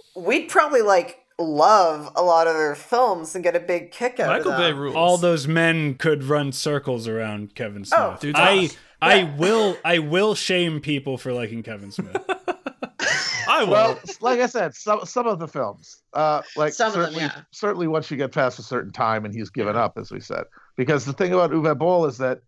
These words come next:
Speaker 4: he one hundred percent believed he was making the best movie he could have. Now,
Speaker 1: Yeah, yeah.
Speaker 4: he, and the thing is, is that he was correct, 'cause he did.
Speaker 1: Hmm.
Speaker 4: He tried.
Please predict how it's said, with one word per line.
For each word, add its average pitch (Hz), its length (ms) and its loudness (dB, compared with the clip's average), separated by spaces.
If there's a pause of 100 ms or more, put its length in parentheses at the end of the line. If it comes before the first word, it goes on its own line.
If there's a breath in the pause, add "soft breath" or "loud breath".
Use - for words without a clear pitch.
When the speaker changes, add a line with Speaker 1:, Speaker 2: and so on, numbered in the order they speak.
(420)
Speaker 4:
he 160 180 -6
one 175 140 2
hundred 156 240 0
percent 151 340 -4
believed 139 340 -4
he 131 80 -2
was 120 120 -6
making 127 340 -6
the 110 60 -8
best 127 280 0
movie 123 240 -2
he 113 100 -4
could 131 200 0
have. - 200 -4
Now, 117 260 0
Speaker 1:
Yeah, 262 240 2 (120)
yeah. 196 280 -2
Speaker 4:
he, 180 320 -6
and 175 160 0
the 170 60 2
thing 220 220 0
is, 226 260 0
is 147 60 -6
that 170 160 2
he 175 100 0
was 175 160 0
correct, 190 500 -2
'cause 135 160 -10
he 160 60 -8
did. 196 300 0
Speaker 1:
Hmm. 82 60 -12
Speaker 4:
He 123 60 -12
tried. 131 460 -2